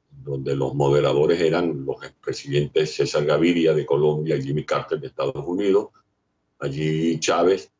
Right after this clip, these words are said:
firmó una serie de documentos que luego no honró. Recuerden que ustedes vivieron también directamente lo que fue el arrebato de la señal de Radio Caracas Televisión, el compromiso de Chávez de, de desarmar los grupos violentos.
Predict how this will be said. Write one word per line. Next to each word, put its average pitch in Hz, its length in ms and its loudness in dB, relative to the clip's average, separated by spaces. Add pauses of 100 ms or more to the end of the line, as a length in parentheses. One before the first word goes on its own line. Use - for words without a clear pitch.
(400)
firmó 76 600 0
una 78 360 0
serie 78 280 0
de 76 80 4
documentos 80 680 -2
que 73 120 -2
luego 69 280 0
no 71 120 -2
honró. 95 420 0 (480)
Recuerden 73 500 -4
que 67 460 -4 (240)
ustedes 80 340 0
vivieron 85 380 0
también 73 260 -2
directamente 80 680 -2
lo 73 140 -6
que - 220 -18
fue 73 680 0
el 71 140 -8
arrebato 73 640 0
de 78 80 2
la 71 80 0
señal 71 400 -4
de 69 80 -2
Radio 69 260 -2
Caracas - 320 -8
Televisión, 87 800 -2 (580)
el 73 220 -4
compromiso 80 640 0
de 78 140 2
Chávez 85 280 0
de, 67 220 -2
de 69 80 -4
desarmar 71 560 -2
los 78 240 -4
grupos 80 480 -2
violentos. 78 600 0